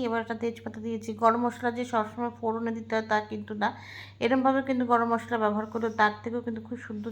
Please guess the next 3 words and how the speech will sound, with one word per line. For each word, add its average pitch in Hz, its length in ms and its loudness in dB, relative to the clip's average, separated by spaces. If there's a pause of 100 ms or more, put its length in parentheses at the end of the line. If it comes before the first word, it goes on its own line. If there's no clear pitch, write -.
সেন্ট 226 260 -2
বেরোয়। 220 300 -2 (3750)
এবার 240 280 0